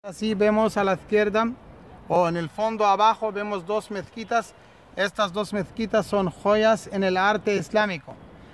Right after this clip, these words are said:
La primera a la izquierda se llama la mezquita del Sultán Hassan. Era mezquita, escuela a la vez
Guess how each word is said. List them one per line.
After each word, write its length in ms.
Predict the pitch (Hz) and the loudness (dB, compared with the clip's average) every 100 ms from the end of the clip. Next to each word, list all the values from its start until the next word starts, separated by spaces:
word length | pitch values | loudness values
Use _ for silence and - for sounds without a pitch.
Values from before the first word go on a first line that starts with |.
| - | -4
La 100 | 156 | 0
primera 380 | 156 170 196 214 | 2 2 4 4
a 40 | 208 | 4
la 100 | 190 | 0
izquierda 420 | - 214 220 208 | 2 2 2 0
se 140 | - | 0
llama 160 | 208 214 | 2 2
la 100 | 196 | 2
mezquita 500 | 190 - 220 208 214 | 0 -2 -4 2 2
del 200 | 190 175 | 2 0
Sultán 400 | 196 175 208 160 | -2 0 0 0
Hassan. 480 | 190 180 214 147 117 - - - 165 | -4 -4 -6 -6 -14 -20 -20 -4 2
Era 240 | 196 196 | 4 6
mezquita, 560 | 180 160 - 220 214 202 | 4 0 -2 -2 2 2
escuela 480 | 165 - 202 208 | 0 0 2 4
a 20 | 190 | 4
la 80 | |
vez 180 | 185 202 | 4 2